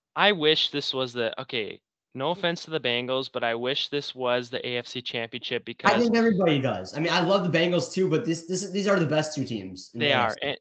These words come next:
Speaker 1: and here's the thing. I feel so bad for Josh Allen. I really do. The guy has thrown nine touchdowns and zero interceptions in the playoffs. He had a game of his life, literally couldn't have done anything more for his team.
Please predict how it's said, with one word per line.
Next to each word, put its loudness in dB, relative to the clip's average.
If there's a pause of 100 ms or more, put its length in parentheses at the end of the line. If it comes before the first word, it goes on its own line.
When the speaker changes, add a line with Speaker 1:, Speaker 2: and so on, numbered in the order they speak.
Speaker 1:
and 4
here's 0
the 0
thing. 0
I -2
feel -2
so -2
bad -2
for -6
Josh -6
Allen. -10
I 2
really -2
do. -4 (400)
The -2
guy 4
has 0
thrown -2
nine -2
touchdowns -2
and -8
zero -2
interceptions -4 (600)
in 4
the -2
playoffs. 2 (280)
He -10
had 4
a 2
game 2
of 2
his 0
life, 2
literally -4
couldn't -6
have -4
done 0 (100)
anything -4
more -2
for -14
his -8
team. -8